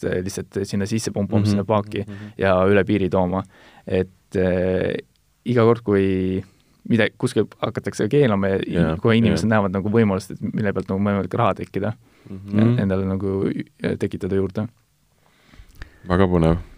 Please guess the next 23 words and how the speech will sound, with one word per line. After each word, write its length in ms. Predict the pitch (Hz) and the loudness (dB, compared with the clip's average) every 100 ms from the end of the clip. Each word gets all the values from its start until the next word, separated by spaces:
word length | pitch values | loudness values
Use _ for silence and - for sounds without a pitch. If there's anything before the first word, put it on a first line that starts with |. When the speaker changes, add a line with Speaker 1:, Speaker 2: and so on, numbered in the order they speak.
| _ _ - - - _ - | _ _ -20 -20 -20 _ 0
Speaker 2:
Aga 120 | 98 | 2
ma 40 | |
saan 120 | 104 123 | 6 6
aru, 120 | 120 | 6
et, 180 | 92 - | 4 2
eh, 120 | 95 | 4
kui 100 | 95 | 6
me 40 | 104 | 4
räägime 240 | 107 - 92 | 4 2 2
nendest 240 | 87 87 | 2 2
alternatiivsetest 640 | 92 98 92 127 120 101 - | 0 0 2 4 2 0 0
külmainetest 520 | 101 90 90 92 - | 2 4 0 -2 -2
veel, 120 | 90 | -2
siis 200 | 90 90 107 | 0 0 0
üks 180 | 98 107 | 0 0
asi 140 | 92 | 2
on 80 | 90 | 4
jah, 80 | 90 | 4
need 140 | 90 | 4
looduslikud, 600 | 110 135 92 - - - - | 4 4 2 -2 -4 -8 -4
täiesti 380 | 90 80 - 80 | 0 0 0 -2
looduslikud 480 | 80 82 82 - - | -2 -2 -8 -8 -4
ained. 300 | 78 73 | -4 -4